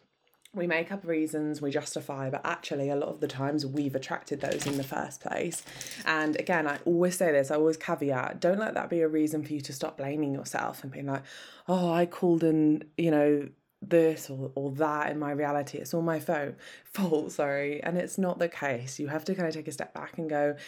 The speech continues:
actually, putting yourself in, like, victimhood and blaming yourself is only gonna make situations worse. Like, we all attract,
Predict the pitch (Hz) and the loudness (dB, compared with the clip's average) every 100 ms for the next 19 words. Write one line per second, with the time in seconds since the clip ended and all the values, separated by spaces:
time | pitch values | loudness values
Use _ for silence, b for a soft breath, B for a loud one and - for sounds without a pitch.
0 | B B 170 - - 180 185 202 202 170 | B B -4 -4 0 0 2 2 0 0
1 | 165 165 151 165 170 165 147 143 151 - | -2 -2 2 2 2 -2 0 -2 -2 -2
2 | - 151 147 147 147 143 139 151 147 143 | -4 -4 2 4 4 2 2 2 2 0
3 | 135 139 165 180 190 175 165 160 151 - | -2 -4 -4 -4 0 0 0 0 -2 -2
4 | - - 165 147 139 147 139 160 - - | -6 -2 -2 -2 -2 -6 0 0 0 -4
5 | - - B B B - 175 175 185 170 | -8 -16 B B B 2 2 2 2 4
6 | 180 180 175 170 165 156 160 214 - | 4 2 2 0 -2 0 0 0 -4